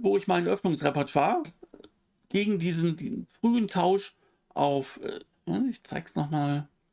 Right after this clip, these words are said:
diesen frühen Tausch auf D vier mit Dame A fünf Schach. Und da habe ich mein Öffnungsrepertoire jetzt ein bisschen, bisschen erweitert und abgedatet sozusagen. Ich hoffe, euch, äh, hat auch gefallen, dass ihr da ein bisschen was mitnehmen könnt.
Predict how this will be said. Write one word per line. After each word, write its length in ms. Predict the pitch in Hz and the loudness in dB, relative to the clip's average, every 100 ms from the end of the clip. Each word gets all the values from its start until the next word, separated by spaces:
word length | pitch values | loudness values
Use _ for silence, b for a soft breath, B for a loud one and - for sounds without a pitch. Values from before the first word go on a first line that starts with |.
| _ _ _ _ _ _ _ _ _ - - | _ _ _ _ _ _ _ _ _ -20 -2
diesen 240 | 135 135 | 0 0
frühen 300 | 123 196 208 | 0 2 2
Tausch 280 | 165 175 185 | 2 0 2
auf 180 | 175 - | -2 0
D 200 | 165 180 | 0 0
vier 280 | - 185 165 | 2 2 2
mit 300 | 156 170 - | 2 0 0
Dame 260 | 160 170 | 2 2
A 120 | 107 139 | 0 0
fünf 260 | 156 143 | 0 0
Schach. 280 | - 226 - B B B B B | 0 -2 -4 B B B B B
Und 160 | - 143 | -4 0
da 240 | 135 131 - - | 0 -2 -8 -4
habe 140 | 143 | -2
ich 100 | 139 | 0
mein 160 | 135 120 | 0 0
Öffnungsrepertoire 720 | 123 131 123 120 127 - 104 | 0 -2 -4 -6 -6 -2 -2
jetzt 180 | 98 - | -2 -4
ein 100 | 120 | -4
bisschen, 340 | 120 117 110 | -2 -2 -2
bisschen 300 | 117 - - | -4 -8 -4
erweitert 580 | - 110 110 123 113 - | -2 2 2 2 -2 -2
und 320 | - 107 - | -2 -2 0
abgedatet 640 | 117 - 131 98 107 - - | -2 0 0 0 -2 -6 -10
sozusagen. 460 | - - - - - B B B B | -18 -8 -8 -8 -12 B B B B
Ich 40 | 208 | 2
hoffe, 220 | 196 180 | 2 2
euch, 360 | 185 175 - - | 2 0 -6 -4
äh, 140 | - 156 | 0 0
hat 200 | 160 - | 0 0
auch 220 | 240 233 | 0 0
gefallen, 340 | 190 196 180 165 | 0 2 2 0
dass 200 | 160 160 | -2 0
ihr 160 | 151 | 0
da 240 | 135 131 123 | 2 2 2
ein 120 | 123 | 0
bisschen 200 | 151 147 | 0 2
was 140 | 127 | 2
mitnehmen 340 | 214 170 160 147 | 0 2 0 0
könnt. 320 | 151 147 | 0 0